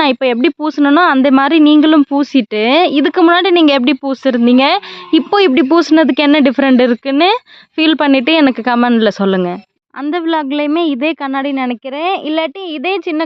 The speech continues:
கண்ணாடி வேற ஏதாவது கலர்ல இருந்திருக்கும். செட் ஆயிடுச்சு. நெக்ஸ்ட் வந்து பவுடர்.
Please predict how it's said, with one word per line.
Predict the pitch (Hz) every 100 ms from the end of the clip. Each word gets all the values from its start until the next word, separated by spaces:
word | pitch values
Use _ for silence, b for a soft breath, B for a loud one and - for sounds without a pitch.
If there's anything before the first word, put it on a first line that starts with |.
| 311
கண்ணாடி | 285 285 320 277
வேற | 269 269 254
ஏதாவது | 277 277 269
கலர்ல | 247 240 247 240 226
இருந்திருக்கும். | 220 214 202 233 262 349 - _ _ _ _ _ _ -
செட் | 240 - 226
ஆயிடுச்சு. | 202 - - - _ 254
நெக்ஸ்ட் | 269 - 381 359
வந்து | 311 330 277
பவுடர். | 269 269 262 220